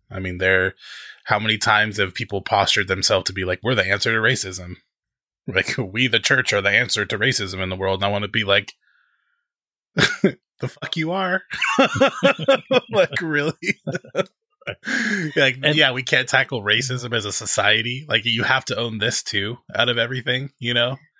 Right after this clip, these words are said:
Speaker 2: Well,
Speaker 1: So I, I,
Speaker 2: Casey,
Speaker 1: I get that feeling.
Speaker 2: y-, your point about that, that one person <laughs> who shows up to these things, I, everybody listening to this who's been part of these movements has that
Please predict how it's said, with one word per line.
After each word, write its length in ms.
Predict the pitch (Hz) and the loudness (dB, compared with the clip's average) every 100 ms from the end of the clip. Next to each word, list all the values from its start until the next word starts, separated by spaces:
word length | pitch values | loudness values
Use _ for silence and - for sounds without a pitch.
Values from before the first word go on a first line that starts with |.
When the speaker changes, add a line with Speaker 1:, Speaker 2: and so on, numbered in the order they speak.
| _ - | _ -2
Speaker 2:
Well, 120 | 120 | 2
Speaker 1:
So 60 | 110 | 4
I, 20 | |
I, 100 | 123 123 | 4 4
Speaker 2:
Casey, 160 | 127 | 2
Speaker 1:
I 40 | 107 | 2
get 200 | 110 139 | 0 -2
that 220 | 113 92 | -2 -2
feeling. 440 | - 104 98 92 98 _ _ _ - | -6 -6 -4 -6 -10 _ _ _ -2
Speaker 2:
y-, 140 | 120 - | -2 0
your 180 | 104 117 | 0 0
point 320 | - 113 107 | 4 4 4
about 360 | 95 95 92 - | 4 2 0 0
that, 280 | 92 92 - _ _ _ _ _ | 0 0 -6 _ _ _ _ _
that 240 | 101 90 - _ | -4 -4 -8 _
one 300 | - 104 101 87 | -4 -2 0 0
person 520 | 98 90 - 90 90 _ - - | 0 0 -4 -6 -12 _ -20 -20
<laughs> 340 | - _ - | -20 _ -6
who 60 | - - | -4 -4
shows 360 | - - 113 110 | -6 -2 0 0
up 180 | 107 | -2
to 100 | 113 | -4
these 240 | 104 101 101 | -4 -4 -4
things, 440 | 110 104 98 - - - - - - - | -4 -4 -6 -14 -18 -14 -12 -12 0 0
I, 120 | - _ | 0 _
everybody 600 | 139 151 165 139 131 127 | 2 4 4 6 6 6
listening 440 | 120 123 117 117 107 | 6 6 4 2 0
to 60 | |
this 260 | 95 98 95 | 4 2 4
who's 180 | 104 95 | 0 2
been 180 | 101 98 | 2 4
part 240 | 117 110 | 2 4
of 80 | 104 | 2
these 220 | 101 92 | 2 0
movements 540 | 104 104 95 98 87 - - - | 2 2 2 -4 -6 -12 -20 -8
has 320 | - 110 101 | -2 0 0
that 240 | 101 98 | 2 2